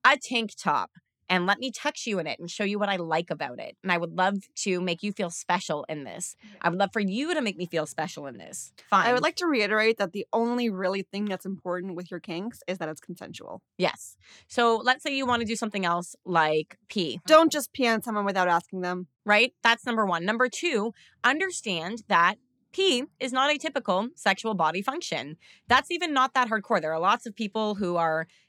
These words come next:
Speaker 1: into pee. For some of them, it's tied to submission or submissiveness or, like, dominance. Some people, it's just that it's a taboo.
Speaker 2: That it's a
Speaker 1: So many
Speaker 2: release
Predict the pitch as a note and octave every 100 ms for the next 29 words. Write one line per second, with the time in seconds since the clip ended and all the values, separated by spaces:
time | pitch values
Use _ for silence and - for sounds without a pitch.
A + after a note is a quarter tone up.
0 | _ - B3+ C4 A#3 - A#3+ F3+ F#3+ B3
1 | - G#3 A3+ A3+ G#3+ G#3 - F#3+ F3+ F#3
2 | - F3 E3+ F3 F3 E3+ E3+ F3 F3+ E3
3 | E3 - D#3 D#3+ D#3 E3+ E3 D#3+ D3+ D#3
4 | D3+ D#3 - - F#3 G#3 A3 G#3+ - F3+
5 | - E3+ D#3+ D#3 D#3+ E3 D#3+ D#3 C#3+ D3
6 | D#3 A#3+ A#3 A#3 A3+ A#3 A3+ A3+ A3+ G3+
7 | - - -